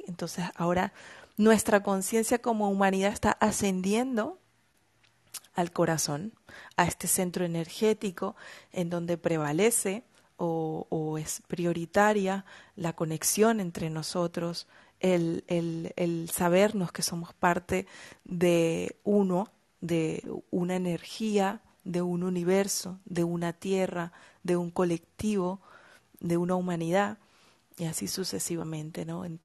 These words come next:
en-, en-, entretejer nuestras energías para que esta frecuencia se eleve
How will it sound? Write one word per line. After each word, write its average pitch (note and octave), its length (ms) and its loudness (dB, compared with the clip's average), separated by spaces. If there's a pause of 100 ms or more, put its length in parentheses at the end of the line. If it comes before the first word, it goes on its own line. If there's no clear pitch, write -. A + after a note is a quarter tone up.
en-, E3 240 -8
en-, D#3+ 240 -6
entretejer F3 880 2
nuestras F3+ 380 -4
energías G#3 880 -2 (380)
para F3 340 4
que G3 440 2
esta F#3 320 -2
frecuencia F#3 560 -2
se F3 180 -2
eleve F#3+ 520 0